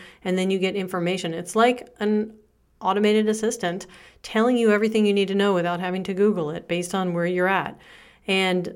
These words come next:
or immersive navigation, which kind of is already built into Google Maps, right? When you are in a proximity of a certain thing, uh, it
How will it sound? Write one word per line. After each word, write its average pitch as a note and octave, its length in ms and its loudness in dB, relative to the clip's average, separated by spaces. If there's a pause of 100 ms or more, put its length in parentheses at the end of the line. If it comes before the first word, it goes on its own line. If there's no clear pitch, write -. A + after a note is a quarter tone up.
(140)
or A3 460 6
immersive A3 680 2
navigation, G3 720 2
which F3 160 -4
kind A#3 200 2
of A#3 60 2
is A3 80 2
already G3 260 2
built F#3 300 -2
into G3 500 -2
Google F#3 300 0
Maps, D#3+ 400 -6
right? E3+ 340 -2
When G#3+ 300 6
you G#3+ 160 8
are G#3 100 4
in G3+ 300 2
a G3 120 0
proximity B3 720 4
of G#3 200 2
a G3+ 60 2
certain G3+ 340 0
thing, A3 540 4 (180)
uh, F#3 320 2 (240)
it G3 160 -2